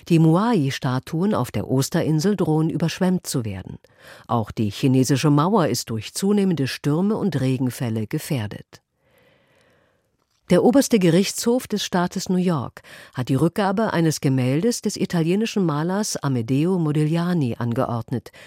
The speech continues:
Das Bild war während des Zweiten Weltkriegs dem jüdischen Antiquitätenhändler Oskar Stettiner mit Sitz in Paris während der deutschen Besetzung Frankreichs entzogen worden.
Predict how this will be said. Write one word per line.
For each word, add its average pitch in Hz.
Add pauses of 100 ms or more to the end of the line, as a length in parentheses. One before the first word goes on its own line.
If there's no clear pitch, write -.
(340)
Das -
Bild 202
war 175
während 156
des 143
Zweiten 117
Weltkriegs 165
dem 123
jüdischen 180
Antiquitätenhändler 165 (240)
Oskar 131
Stettiner 147 (260)
mit 117
Sitz 127
in 120
Paris 139 (140)
während 143
der 123
deutschen 113
Besetzung 120
Frankreichs 131
entzogen 175
worden. 104